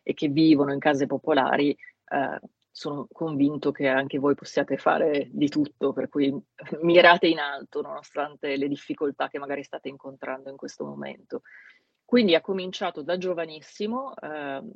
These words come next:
a militare nelle fila del Partito Laburista e, eh, ha una lunghissima vita, eh, politica alle spalle e sicuramente era già, come dire,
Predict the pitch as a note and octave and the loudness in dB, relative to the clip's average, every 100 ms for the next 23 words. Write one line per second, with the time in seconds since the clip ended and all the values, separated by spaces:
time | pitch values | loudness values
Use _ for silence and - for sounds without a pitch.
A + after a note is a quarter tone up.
0 | - - D3 C#3 C#3 - - _ _ E3+ | -16 -4 -2 0 -2 -8 -20 _ _ -4
1 | D#3 D3+ D#3 D#3 D3+ C#3+ C#3 C#3 - D3+ | -2 -2 2 2 4 0 -2 -6 -6 -4
2 | D3 C3+ B2+ - - D3 D3 C3+ C#3 D3 | -2 -4 -6 -10 -8 -6 -4 -4 -4 -4
3 | F#3+ - A#3 A#3+ - _ _ _ - E3 | -4 -2 0 0 -2 _ _ _ -4 2
4 | F3+ - - C#3 C3 - D3 C#3+ C#3+ D3 | 2 0 -6 -10 -10 -8 -8 -6 -6 -6
5 | D3+ C#3+ E3+ - F3 C#3+ C#3+ C#3+ D3+ C3+ | -8 -6 -6 -6 -6 -4 -4 0 0 0
6 | - C3+ C3 B2+ B2+ B2 C3 - - D3 | -2 -8 -6 -6 -8 -10 -14 -16 -4 2
7 | D3+ D#3 D3 D3 C3+ C#3+ C#3+ D#3+ - - | 2 2 2 4 4 4 4 4 2 2
8 | D3 F3 F#3 F3+ - _ _ _ - D3+ | 4 6 4 2 0 _ _ _ -12 -8
9 | D3+ C3+ - _ - - C#3+ D3+ D#3+ D#3 | -8 -12 -20 _ -18 -10 -10 -10 -2 -2
10 | C#3 C#3 D3+ D3 C#3+ - _ _ _ - | 0 -2 0 0 0 -4 _ _ _ -20
11 | C#3+ _ C3+ C3 | -20 _ -10 -10